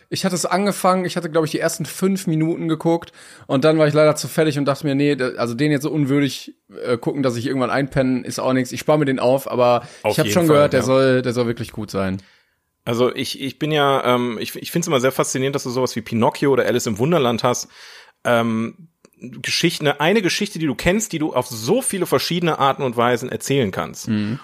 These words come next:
Speaker 2: Und Guillermo del Toro hat jetzt nicht nur visuell mit seinem Team da unfassbar abgeliefert. Also diese Stop-Motion-Geschichte sieht fantastisch aus. Wunderschöner Film. Ähm, aber gleichermaßen auch durch die Thematik, weil die haben Teile der eigentlichen Geschichte weggelassen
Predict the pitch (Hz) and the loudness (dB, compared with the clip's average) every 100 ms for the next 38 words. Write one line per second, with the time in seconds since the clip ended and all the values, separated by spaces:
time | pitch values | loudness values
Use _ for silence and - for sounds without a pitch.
0 | - 127 131 - - - _ _ 117 147 | -4 -2 -2 -6 -14 -20 _ _ 0 4
1 | 214 190 143 - 196 196 151 151 - 147 | 4 4 2 2 2 2 2 -2 -2 -2
2 | 185 147 120 - 120 185 113 - 92 92 | 0 2 2 0 -4 0 0 0 2 2
3 | 127 135 _ _ _ 101 107 110 104 - | 0 -2 _ _ _ -8 0 2 2 -2
4 | 107 107 104 104 - 139 - 110 - 92 | -2 2 2 0 0 -2 0 -2 0 -2
5 | - 101 - 110 104 107 104 120 101 113 | 0 -2 0 0 0 0 0 0 0 0
6 | 127 127 107 107 - 95 92 - - 98 | 0 0 -4 -4 -6 -8 -10 -12 -12 -10
7 | - - - - - - 110 113 120 135 | -8 -8 -8 -10 -8 -6 -6 -2 0 2
8 | 117 - 117 110 - 110 110 113 - - | 2 2 2 2 2 0 0 -4 -12 -20
9 | - - - 110 113 120 107 117 117 117 | -20 -20 -4 -2 0 -2 0 0 2 2
10 | 160 165 151 143 135 123 - - 104 151 | 2 0 -2 -2 -2 -2 -6 -6 -2 0
11 | 240 131 120 120 120 131 123 - 143 185 | 0 -2 0 0 2 0 -2 -2 2 2
12 | - 135 131 175 175 156 131 113 104 131 | 4 2 0 -2 -2 -4 -6 -6 -4 0
13 | - 117 104 - 175 | 0 0 0 -2 -6